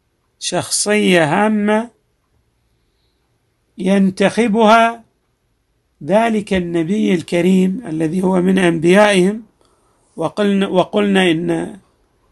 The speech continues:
إن اسمه، إن اسمه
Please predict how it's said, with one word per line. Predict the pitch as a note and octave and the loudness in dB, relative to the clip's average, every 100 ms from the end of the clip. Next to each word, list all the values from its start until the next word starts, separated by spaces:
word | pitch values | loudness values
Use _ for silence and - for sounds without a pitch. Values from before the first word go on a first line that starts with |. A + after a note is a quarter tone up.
| _ - | _ -8
إن | G#3 G#3 F3+ | -4 0 0
اسمه، | F3 F#3+ - A3+ A3+ B3 C4 C4+ _ _ _ _ _ _ _ _ F3 | 0 -2 -4 -2 2 2 2 -2 _ _ _ _ _ _ _ _ -8
إن | E3+ E3 | -4 -2
اسمه | C#3+ F#3 F3 F3+ F#3 F3+ | -4 -2 0 2 2 -2